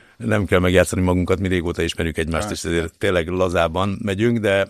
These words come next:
Speaker 1: hadd ne én mondjam el, hogy miért vagy itt, vagy ho-, tehát elmondjam, hogy miért vagy
Speaker 2: Nem,
Speaker 1: itt?
Speaker 2: mondom én, hogy, ö, ö,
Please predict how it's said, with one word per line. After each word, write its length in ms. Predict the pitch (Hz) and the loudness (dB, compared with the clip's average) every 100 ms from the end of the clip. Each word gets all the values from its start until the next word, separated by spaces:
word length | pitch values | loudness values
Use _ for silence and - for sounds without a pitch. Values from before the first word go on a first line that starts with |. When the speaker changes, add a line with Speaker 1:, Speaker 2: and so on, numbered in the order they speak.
| - | -6
Speaker 1:
hadd 200 | - 139 | -2 0
ne 100 | 120 | 2
én 80 | 101 | 0
mondjam 220 | 95 98 | 0 0
el, 60 | 101 | 0
hogy 120 | 95 | 0
miért 200 | 104 101 | 0 2
vagy 160 | 98 101 | 2 0
itt, 160 | 104 | -2
vagy 260 | - 98 92 | 0 0 -2
ho-, 180 | 98 98 - 107 - | -6 -8 -10 -14 -8
tehát 160 | 101 - - _ | -8 -8 -20 _
elmondjam, 400 | - 95 110 117 | -6 -4 -2 -2
hogy 120 | 107 98 | -4 -2
miért 160 | 104 | -2
vagy 100 | 110 | 2
Speaker 2:
Nem, 220 | 131 131 | 4 6
Speaker 1:
itt? 80 | 135 | 6
Speaker 2:
mondom 340 | 202 160 131 143 | 4 4 4 4
én, 340 | 135 123 127 | 4 4 2
hogy, 480 | 107 - 123 123 123 | -2 0 2 4 4
ö, 340 | 123 117 78 | 2 2 -2
ö, 200 | 92 113 | -2 -2